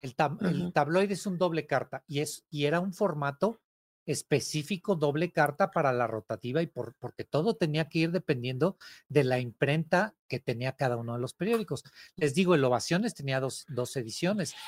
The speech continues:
Speaker 1: El Universal tenía el Universal tamaño normal y el Gráfico, que era tamaño tabloide. Eventualmente el Metro, este, llega a hacer exactamente eso, ¿no?
Speaker 2: Y por, por, por ejemplo, el Ovaciones tenía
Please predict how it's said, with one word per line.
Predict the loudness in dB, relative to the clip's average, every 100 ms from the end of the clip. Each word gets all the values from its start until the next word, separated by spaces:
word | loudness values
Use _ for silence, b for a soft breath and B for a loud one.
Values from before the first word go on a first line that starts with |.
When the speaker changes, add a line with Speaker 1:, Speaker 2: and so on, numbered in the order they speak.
| -2
Speaker 1:
El | 2 4
Universal | 4 4 2 2 0
tenía | 2 2 2 0
el | 0 -2
Universal | -2 -4 -4 0 4 4 2
tamaño | -2 0 -4 -2 -2 -4
normal | -6 -6 -2 0 0 -4 _ _
y | -2
el | 0 2
Gráfico, | 4 4 0 -6 -6 -6
que | -4 -2
era | -2 -2
tamaño | -2 -6 -8 -8
tabloide. | -6 -4 -4 -4 -6 B B B
Eventualmente | 0 2 2 2 2 2
el | 0
Metro, | 2 0 2 0 0 -4
este, | -6 -4 -6
llega | -2 0 2 0
a | -2 -8
hacer | -6 -6
exactamente | -6 -8 -8 -10 -12 -14
eso, | -16 -18
¿no? | -20 _ -10 -2 4
Speaker 2:
Y | 6
por, | 8 8 6 4
por, | 4 6 6 2 2 6 6 4 4 6 8 8 6 4 2
por | 2
ejemplo, | 2 0 4 4 4 4
el | 6 6
Ovaciones | 6 4 2 4 4 6 4 2 2
tenía | 4 6 6 4 0